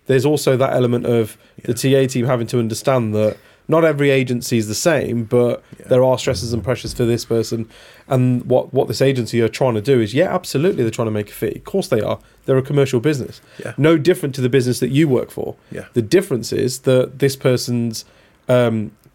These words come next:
Speaker 1: kind of ability to do that
Speaker 2: Yeah.
Speaker 1: hinges on your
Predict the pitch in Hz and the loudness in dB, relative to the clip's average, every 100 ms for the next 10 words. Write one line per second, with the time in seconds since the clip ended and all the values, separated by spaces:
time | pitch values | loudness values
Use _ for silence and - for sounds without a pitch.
0 | - 139 123 107 - _ 123 151 151 123 | -8 -2 0 -2 -10 _ 0 2 2 0
1 | - 104 147 101 104 - - _ - 104 | -4 0 0 2 0 -2 -6 _ -8 0
2 | 165 143 131 135 131 135 127 120 | 2 2 2 2 4 2 2 0